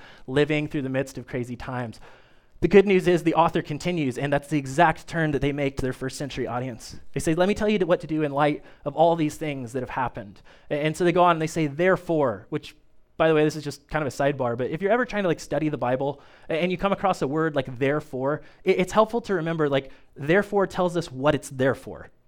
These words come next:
right? Like, whatever you just read, "therefore" is gonna explain why it matters. So the author says, "Therefore, since we are surrounded by such a great cloud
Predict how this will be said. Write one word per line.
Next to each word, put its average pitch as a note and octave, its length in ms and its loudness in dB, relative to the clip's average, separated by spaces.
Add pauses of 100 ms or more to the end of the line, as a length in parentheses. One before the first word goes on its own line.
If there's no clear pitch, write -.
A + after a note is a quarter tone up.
right? C#3 160 4
Like, D3 120 6
whatever F#3+ 240 8
you G#3 140 0
just E3+ 300 0
read, D3+ 320 2 (240)
"therefore" F#3 540 2
is E3 100 0
gonna D#3+ 140 -4
explain D#3+ 580 -6 (280)
why C#3+ 180 4
it C#3 120 4
matters. B2+ 400 -2
So D#3+ 120 0
the E3 80 4
author F#3 300 4
says, D#3+ 240 -4
"Therefore, E3 560 2
since F#3+ 360 -8
we G#3 120 0
are G3 80 4
surrounded F3 580 -2
by C#3 80 -2
such - 260 -8
a D3 60 -6
great D#3 440 -4 (320)
cloud F3 580 2